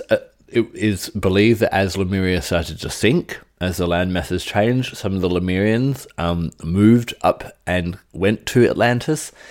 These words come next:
They, being so loving and open-minded, never having come into these power struggles and these hierarchies and that type of thing, they were often taken advantage of.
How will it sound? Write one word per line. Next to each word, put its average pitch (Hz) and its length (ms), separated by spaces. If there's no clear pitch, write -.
They, 98 380
being 98 340
so - 140
loving 92 420
and 92 80
open-minded, 90 720
never 90 340
having 82 360
come 90 240
into 90 180
these 76 240
power 107 380
struggles 107 580
and 87 220
these 80 260
hierarchies 95 1040
and 80 440
that - 180
type 98 220
of 107 80
thing, 135 260
they 104 120
were 98 120
often 98 280
taken 95 320
advantage 90 540
of. 180 280